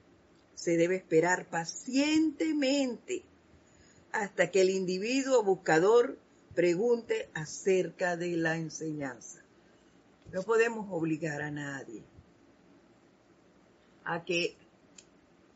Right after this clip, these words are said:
acepte la enseñanza. Yo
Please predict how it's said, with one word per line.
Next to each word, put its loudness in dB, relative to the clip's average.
acepte -2
la -4
enseñanza. -8
Yo 6